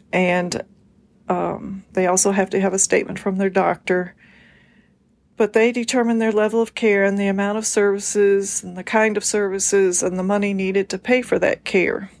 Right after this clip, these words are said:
how much they are eligible to receive. So eligible Medicaid members are then given a list of case management agencies from which to choose.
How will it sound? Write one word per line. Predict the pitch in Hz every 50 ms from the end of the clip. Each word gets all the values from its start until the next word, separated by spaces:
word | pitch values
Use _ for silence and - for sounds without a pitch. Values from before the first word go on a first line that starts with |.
| _ _ _ _
how | - - 208 190
much | 196 196 190 - - -
they | 190 185 180 175 170 - _ _ _ _ _ _ _ _ _ -
are | 175 180 - -
eligible | 190 190 185 185 180 180 175
to | 170
receive. | 156 156 - - - 233 226 185 - - - - _ _ _ _ _ - - - - - - - - _ _ -
So | - - 190 - -
eligible | - 196 214 226 233 269 262 277 277
Medicaid | 277 269 254 233 220 220 226 - 226 214
members | 202 196 196 190 185 196 196 190 - -
are | - 185 185
then | 190 214 226 262 247
given | - 214 202 214 214
a | 214 208
list | 196 196 180 202 - - -
of | 185 -
case | - - 214 208 214 - -
management | 220 214 208 202 202 - 214 208 -
agencies | - 185 190 185 185 190 185 - - - 185 185 185 -
from | - - 190 185
which | 185 180 - - - -
to | - 196
choose. | - - 320 311 - - - - - -